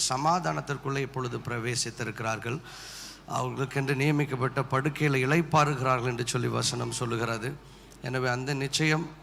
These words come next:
நமக்கு இருக்கிறது. ஆண்டவர், ஆம், அன்பு குடும்பத்திற்கும் ஜி பி எஸ் ராபின்சன் ஐயா அவர்களுக்கும் பிள்ளைகளுக்கும் அவர் சமாதானத்தை தந்து அவர்கள் விட்டு சென்ற இடத்தை அவர் தம்முடைய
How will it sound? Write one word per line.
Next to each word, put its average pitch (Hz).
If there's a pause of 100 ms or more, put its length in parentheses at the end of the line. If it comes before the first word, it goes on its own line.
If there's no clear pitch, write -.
(140)
நமக்கு 123
இருக்கிறது. 123
ஆண்டவர், 135 (420)
ஆம், 117 (380)
அன்பு 127
குடும்பத்திற்கும் 131
ஜி 127
பி 127
எஸ் 113
ராபின்சன் 117
ஐயா 117
அவர்களுக்கும் 131
பிள்ளைகளுக்கும் 123 (460)
அவர் 117
சமாதானத்தை 139
தந்து 139
அவர்கள் 123
விட்டு 127
சென்ற 120
இடத்தை 123
அவர் 120
தம்முடைய 139